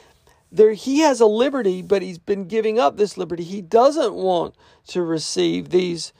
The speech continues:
material blessings for those he has spiritually blessed, because he doesn't want to appear like he's taking advantage in any way. Verse thirteen,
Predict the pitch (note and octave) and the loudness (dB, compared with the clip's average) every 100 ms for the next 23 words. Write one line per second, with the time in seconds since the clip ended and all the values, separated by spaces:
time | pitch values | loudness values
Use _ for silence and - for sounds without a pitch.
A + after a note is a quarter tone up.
0 | _ _ _ F3+ E3+ - B3 A#3+ G#3+ F#3+ | _ _ _ -6 -6 -2 4 6 6 4
1 | F3+ E3 E3 D#3 D#3 E3 D#3+ D#3 F3+ E3+ | 0 2 4 4 2 -6 -6 -6 -4 0
2 | F3+ F3+ E3 - _ _ _ _ _ _ | 0 0 -4 -14 _ _ _ _ _ _
3 | _ F#3 F3 E3 C#3+ - F#3 E3 - D#3+ | _ -4 0 0 -2 -4 -2 -2 -4 -8
4 | E3 D#3 E3 E3+ D#3 E3+ - - - _ | -8 -4 0 2 4 2 -2 -12 -18 _
5 | - _ _ _ - _ _ _ _ _ | -20 _ _ _ -20 _ _ _ _ _
6 | _ - E3+ F#3 F3 F3+ G3+ F#3+ F3 F#3+ | _ -8 -2 -2 0 4 4 4 2 2
7 | F3 - - - B3+ G#3+ E3+ E3+ D#3+ E3 | 2 0 0 -2 2 4 4 2 0 -6
8 | D#3 - - _ _ _ _ _ _ - | -10 -12 -16 _ _ _ _ _ _ -6
9 | F3 D#3 E3 E3 D3+ D#3+ E3+ E3 - E3+ | -6 -4 -4 -4 0 0 2 -2 -4 -6
10 | - - B3 A#3+ A#3 A#3 G#3+ - - G#3 | -8 -6 -4 -2 2 4 4 2 2 2
11 | G3+ A3 F3+ A3+ F3 E3+ | 4 2 2 0 0 -2